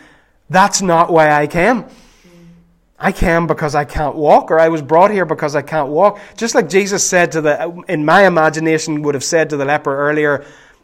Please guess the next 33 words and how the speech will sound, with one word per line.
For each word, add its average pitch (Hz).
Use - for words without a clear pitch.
"That's 180
not 180
why 160
I 147
came. 160
Don't 196
go 190
out 185
and 160
spread 170
the 151
wrong 151
word 147
about 151
me. 135
That's 139
not 170
why 156
I," 143
I 139
can 185
imagine 165
this 165
guy 156
now 147
saying 143
to 135
Jesus, 143
"That's 196
not 190
why 170
I 165
came." 170